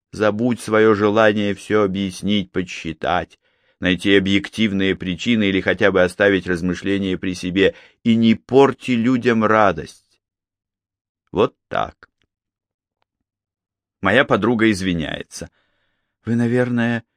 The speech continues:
тоже хоть раз в жизни думали о своих похоронах. Или даже в шутку обсуждали их, рассказывали, какие слова, образы, идеи возникают в голове. Мы в тот день делились мыслями о своей смерти.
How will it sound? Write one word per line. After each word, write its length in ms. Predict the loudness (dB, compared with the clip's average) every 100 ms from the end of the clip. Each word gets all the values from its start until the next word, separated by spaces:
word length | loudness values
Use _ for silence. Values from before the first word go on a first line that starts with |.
| _ _ _ _
тоже 360 | 0 0 0 -2
хоть 280 | -4 -4
раз 220 | -4 -6 -6
в 60 |
жизни 440 | -6 -4 -4 -6 -6
думали 440 | -6 -6 -4 -4
о 80 | -6
своих 400 | -6 -8 -8 -10
похоронах. 720 | -14 -10 -10 -10 -12 -16 _ _ _ _ _ _ _ _ _ _ -6
Или 220 | 0 2
даже 260 | 2 2 0
в 80 | -6
шутку 380 | -6 -6 -2 -2
обсуждали 640 | -2 -6 -6 -2 -2 -2
их, 240 | -4 -6 -12 -20 -6
рассказывали, 680 | -2 -2 0 0 0 -2 -2
какие 360 | -4 -4 -4 -4
слова, 380 | -4 -2 0
образы, 640 | 0 0 0 -4 -4 -4 -4
идеи 320 | -2 -2 0
возникают 600 | -2 -4 -6 -4 -4 -4
в 40 | -4
голове. 460 | -4 -4 -6 -8 _ _ _ _ _ _ _ -2
Мы 180 | 0
в 100 | 0
тот 280 | 0 -2 -2
день 300 | -2 -2 0
делились 540 | -2 -2 0 -2 -4 -2
мыслями 460 | -4 -4 -6 -4
о 60 | -4
своей 340 | -4 -4 -4
смерти. 580 | -6 -8 -8 -10 -12